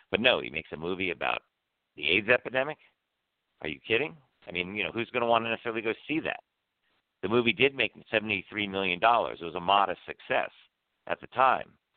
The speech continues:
It later made more money over time. But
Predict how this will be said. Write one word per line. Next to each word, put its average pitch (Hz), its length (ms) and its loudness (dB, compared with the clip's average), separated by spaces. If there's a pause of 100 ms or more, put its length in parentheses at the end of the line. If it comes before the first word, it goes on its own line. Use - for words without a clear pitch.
It 90 100 -4
later 95 240 2
made 87 260 -2
more 139 180 4
money 78 440 -2
over 123 280 2
time. 50 380 -8 (400)
But 143 240 4